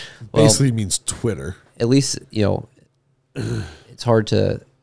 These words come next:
Speaker 1: argue that he's taking first team reps.
Speaker 2: Well,
Speaker 1: It's better
Speaker 2: I'm
Speaker 1: than
Speaker 2: just a
Speaker 1: Sean
Speaker 2: little,
Speaker 1: Tucker
Speaker 2: I'm
Speaker 1: gets
Speaker 2: just a
Speaker 1: cut.
Speaker 2: little bit upset that I didn't get the notification, you know? He's on my team. Why is, uh, oh, never mind. <laughs>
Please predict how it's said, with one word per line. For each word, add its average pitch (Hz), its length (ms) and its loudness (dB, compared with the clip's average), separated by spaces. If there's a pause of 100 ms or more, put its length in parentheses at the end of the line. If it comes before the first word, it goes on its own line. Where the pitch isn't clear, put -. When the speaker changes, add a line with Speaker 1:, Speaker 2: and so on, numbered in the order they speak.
(200)
Speaker 1:
argue 101 360 0
that - 120 -6
he's 101 140 -10
taking 101 300 -4
first 98 280 -10
team 98 140 -6
reps. 95 160 -4
Speaker 2:
Well, 120 140 0
Speaker 1:
It's 117 80 2
better 110 160 6
Speaker 2:
I'm 107 80 6
Speaker 1:
than 104 80 4
Speaker 2:
just - 100 2
a - 40 -2
Speaker 1:
Sean 110 160 6
Speaker 2:
little, - 180 8
Speaker 1:
Tucker 156 120 6
Speaker 2:
I'm 98 60 2
Speaker 1:
gets 98 120 2
Speaker 2:
just 160 120 -4
a 131 60 -2
Speaker 1:
cut. 139 80 8
Speaker 2:
little 156 160 6
bit 143 140 2
upset 131 340 0
that 98 120 -2
I 135 160 4
didn't 85 200 0
get 82 140 -8
the - 80 -16
notification, 73 760 -16 (100)
you 90 80 -10
know? 98 140 -4 (1200)
He's 95 160 -6
on 104 200 0
my 101 220 0
team. 87 540 -6 (360)
Why 95 260 -2
is, 98 280 -2
uh, 92 400 -2 (800)
oh, 85 120 -8
never 78 220 -8
mind. 76 300 -16 (400)
<laughs> - 880 0